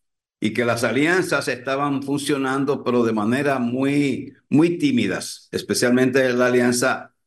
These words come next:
del P L D con Fuerza del Pueblo y el P R D. En Santiago, los dirigentes de Fuerza del Pueblo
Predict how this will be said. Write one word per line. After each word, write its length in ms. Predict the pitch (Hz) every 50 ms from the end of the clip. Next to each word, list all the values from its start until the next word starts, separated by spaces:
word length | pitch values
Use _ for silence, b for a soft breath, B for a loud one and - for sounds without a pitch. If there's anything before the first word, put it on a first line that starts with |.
| _ -
del 1000 | - 95 110 110 113 113 110 110 110 110 107 107 107 104 110 110 104 98 95 -
P 80 | - 131
L 140 | 135 135 123
D 200 | 123 131 139 135
con 160 | 123 113 -
Fuerza 360 | - 113 123 123 - 127 113
del 180 | 110 101 87 -
Pueblo 440 | - 143 156 151 139 110 101 104 104
y 80 | 98
el 160 | 87 170 170 -
P 80 | - 117
R 260 | 120 117 107 107 95
D. 340 | 92 87 78 - - - _ _ _ _ _
En 80 | - 87
Santiago, 460 | - 90 87 87 101 107 117 123 139
los 180 | 143 143 131 110
dirigentes 460 | 117 113 107 98 120 123 120 147 151
de 80 | 151 147
Fuerza 280 | 143 147 127 147 151
del 160 | 156 160 139
Pueblo 500 | - 147 147 147 151 175 - - B B